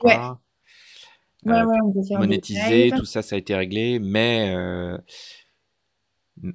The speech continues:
Speaker 2: mais ça vaut pas Discord, alors. <laughs>
Speaker 1: Oui, je sais que c'était à fond Discord. Moi, j'avoue, j'ai toujours pas trop mis, euh, le nez dedans, mais, euh,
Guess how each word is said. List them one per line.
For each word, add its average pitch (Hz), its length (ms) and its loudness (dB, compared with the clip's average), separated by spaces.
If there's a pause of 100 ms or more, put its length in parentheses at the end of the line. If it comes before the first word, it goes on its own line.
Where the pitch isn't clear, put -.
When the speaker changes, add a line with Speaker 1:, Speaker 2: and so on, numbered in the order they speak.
Speaker 2:
mais - 340 -8
ça 113 100 -4
vaut 107 100 2
pas 135 120 0
Discord, 139 580 0
alors. 95 360 -4 (120)
<laughs> - 320 -14 (1500)
Speaker 1:
Oui, 220 160 4
je 208 160 2
sais 226 140 4
que - 80 -12
c'était 202 260 4
à 185 60 6
fond 202 140 -4
Discord. 190 560 0
Moi, 196 120 2
j'avoue, 208 240 0
j'ai 214 120 0
toujours 196 180 -8
pas 196 120 -2
trop 196 160 -8
mis, 190 220 4
euh, 170 160 -2
le 175 120 -6
nez 175 160 -4
dedans, 160 320 -4
mais, 143 300 -6
euh, 139 360 -6